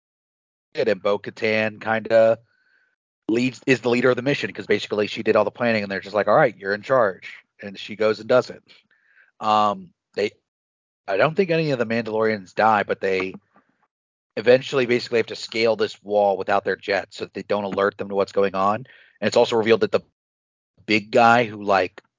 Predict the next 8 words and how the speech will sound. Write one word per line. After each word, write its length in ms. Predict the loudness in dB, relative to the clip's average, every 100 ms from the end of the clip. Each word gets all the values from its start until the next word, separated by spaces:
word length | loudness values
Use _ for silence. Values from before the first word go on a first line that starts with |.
| _ _ _ _ _
was 140 | -10
kinda 240 | -2 -2 0
giving 220 | -4 -4
bad 260 | -2 -2 0
guy 220 | 0 0
vibes 480 | -4 -4 -8 -12 -14
to, 400 | -12 -10 -12 -16 _ _ _ _ _ -2
um, 480 | -2 -2 -6 -14